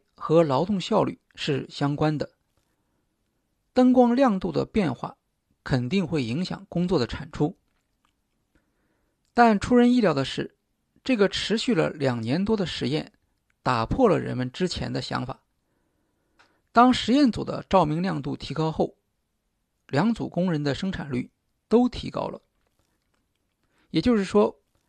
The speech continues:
不仅实验组，连对照组的生产率也提高了。相反，将实验组的照明亮度调低后，结果也是一样。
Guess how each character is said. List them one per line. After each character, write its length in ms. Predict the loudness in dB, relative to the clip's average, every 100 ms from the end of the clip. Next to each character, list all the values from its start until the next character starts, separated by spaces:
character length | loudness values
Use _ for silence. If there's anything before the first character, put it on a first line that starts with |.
| _
不 100 | -2
仅 220 | -2 -4
实 200 | -4 0 2
验 180 | 2
组， 180 | -4 -14 _ _ _ _ _ _ _
连 240 | 2 2
对 260 | 2 2 2
照 180 | 4 2
组 120 | 0
的 140 | -12
生 140 | -6 -6
产 220 | -6 -4
率 200 | -6 -6 _ _
也 180 | 0 0
提 200 | 0 2
高 200 | 4 4
了。 140 | 0 _ _ _ _ _ _ _ _ _ _ _ _ _ _ _
相 240 | 4 6
反， 220 | 4 -4 _ _ _ _ _ _
将 240 | -4 -2 -2
实 180 | 2 4
验 180 | 4
组 160 | 0 -8
的 220 | -10 -10 -14 _
照 180 | 4 6
明 220 | 2 -2
亮 240 | -2 -2
度 180 | -6 -10
调 260 | -4 2 2
低 180 | 2 -4
后， 280 | -4 -10 _ _ _ _ _ _ _ _ _
结 160 | 4 4
果 220 | 0 -6 _
也 200 | 0 0
是 180 | 0 -4
一 120 | -2
样。 200 | -4